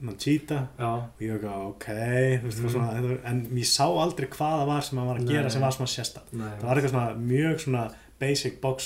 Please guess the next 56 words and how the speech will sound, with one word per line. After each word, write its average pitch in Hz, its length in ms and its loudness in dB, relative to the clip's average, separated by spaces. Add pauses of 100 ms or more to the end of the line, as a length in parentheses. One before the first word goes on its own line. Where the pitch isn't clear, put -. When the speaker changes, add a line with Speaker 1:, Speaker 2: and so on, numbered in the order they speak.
(100)
Speaker 1:
stíl 131 220 2
einhver, 127 260 -2
Speaker 2:
Já. 113 180 -6
Speaker 1:
og 104 120 -12
svona 107 160 -8
ætlar 104 80 -8
hann 110 120 -6
geggjaður 123 340 -2
wrestler, 117 380 -2
en 107 80 -8
Speaker 2:
Mhm. 113 200 -4
Speaker 1:
það 113 80 2
er 113 40 -4
fullt 131 280 0
af 113 60 -2
þeim 135 160 -2
til. - 120 -10 (360)
Speaker 2:
Já. 113 60 -10 (280)
Speaker 1:
Þannig 104 160 2
að, 104 80 -2
þú 104 60 -8
veist, - 260 -12 (200)
ég 123 80 0
veit 139 180 4
ekki, 104 120 -4
maður 98 120 -6
var 110 80 -2
kannski 123 220 2
orðinn 139 160 4
bara 131 140 2
vanur 160 400 2
einhverju 147 260 0
svona 147 220 0 (560)
flashy, 147 520 0
þú - 20 -18
veist, 117 180 -2
Speaker 2:
Já. 131 60 -2
Speaker 1:
Leo 131 180 4 (100)
Otto 131 140 -2
Machida, 127 400 -2
frontkick, 131 560 -4
rota 131 280 -2
einhvern 123 260 -2
Speaker 2:
Mhm. 113 80 -2
Speaker 1:
gæja 123 260 -2
og 120 120 -6
Silva 127 360 -2
með 120 140 -4
sama, 127 280 -2
þú - 20 -4
veist, 123 200 -8
Matrix 127 560 -2
eitthvað 131 220 -2
stíl, 135 200 0
Speaker 2:
Já. 131 60 2
Speaker 1:
skilur. 135 260 -4